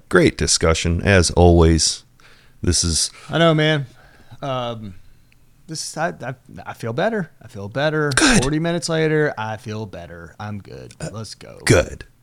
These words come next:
Speaker 1: Amazing. I'm glad this was good for you. I'm glad
Speaker 2: Yes,
Speaker 1: it was
Speaker 2: I mean,
Speaker 1: good for
Speaker 2: it's
Speaker 1: me too. I
Speaker 2: really
Speaker 1: hope, I hope anybody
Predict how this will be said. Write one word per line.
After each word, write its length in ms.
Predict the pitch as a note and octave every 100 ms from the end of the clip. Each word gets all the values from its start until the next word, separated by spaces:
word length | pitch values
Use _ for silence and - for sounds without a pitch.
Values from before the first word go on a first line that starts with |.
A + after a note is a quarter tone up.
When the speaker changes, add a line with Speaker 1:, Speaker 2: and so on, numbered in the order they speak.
| -
Speaker 1:
Amazing. 400 | G#3 A3+ E3+ D#3+
I'm 60 |
glad 240 | F3+ B3+ G#3+
this 160 | A3+
was 100 | G#3+ -
good 200 | A3 -
for 120 | A3
you. 280 | A#3 A#2 E2
I'm 80 |
glad 320 | A2 F#3 F#3 -
Speaker 2:
Yes, 20 |
Speaker 1:
it 40 | F#3
was 120 | F3
Speaker 2:
I 20 |
mean, 40 | G#3+
Speaker 1:
good 120 | G3+
for 100 | G3
Speaker 2:
it's 60 |
Speaker 1:
me 100 | G3 G3
too. 180 | G3+
I 60 | G2+
Speaker 2:
really 140 | A2+ B2+
Speaker 1:
hope, 40 | G2+ - - -
I 60 |
hope 120 | E3 G3
anybody 300 | E3+ E3+